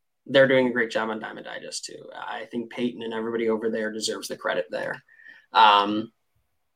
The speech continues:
overall, I'm, I'm excited about the work we do. I appreciate you having me on. I appreciate the kind words, and Vinny, the work you do, just,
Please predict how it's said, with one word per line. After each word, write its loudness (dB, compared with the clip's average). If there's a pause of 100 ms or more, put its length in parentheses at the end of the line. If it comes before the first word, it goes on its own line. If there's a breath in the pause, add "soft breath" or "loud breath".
(180)
overall, 6
I'm, 2
I'm 4
excited 4
about 4
the 0
work 4
we 4
do. 6
I 6
appreciate 0
you -2
having 4
me 2
on. 6
I 4
appreciate 0
the -6
kind 2
words, 2
and 0 (160)
Vinny, 4
the 4
work 4
you 6
do, 8
just, -6